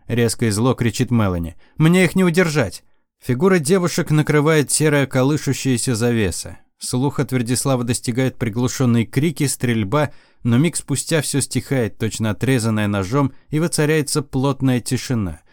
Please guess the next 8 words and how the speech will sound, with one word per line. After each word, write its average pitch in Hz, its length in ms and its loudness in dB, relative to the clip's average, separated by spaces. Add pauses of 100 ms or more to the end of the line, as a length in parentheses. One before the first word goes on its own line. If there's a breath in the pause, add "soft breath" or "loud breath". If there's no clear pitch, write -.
(140)
Только 127 280 0
кровь 135 340 2
звенит 92 460 -2
в 98 80 -4
ушах. 90 420 -8 (1000)
Вокруг 120 440 0
него 151 220 4
никого. 135 640 0